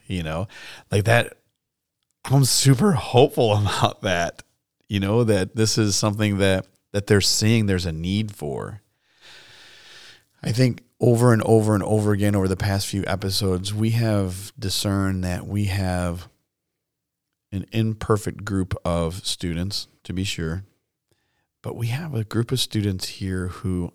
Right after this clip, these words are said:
I think in many ways are being trained as leaders. And there's so many aspects of leadership that is woven through much of what we teach. And, uh, I think powerfully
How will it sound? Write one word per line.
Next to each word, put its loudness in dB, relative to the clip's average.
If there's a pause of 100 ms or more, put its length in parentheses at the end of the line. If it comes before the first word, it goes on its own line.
I -12
think -6
in -8
many -2
ways -2
are -4
being -6
trained -6
as -10
leaders. -10 (1000)
And -2
there's -2
so 0
many 0
aspects 0
of -4
leadership -2
that -2
is -4
woven -4
through -6 (380)
much -8
of -4
what -4
we -6
teach. -8 (800)
And, -4 (280)
uh, -10 (140)
I -6
think -6 (480)
powerfully -2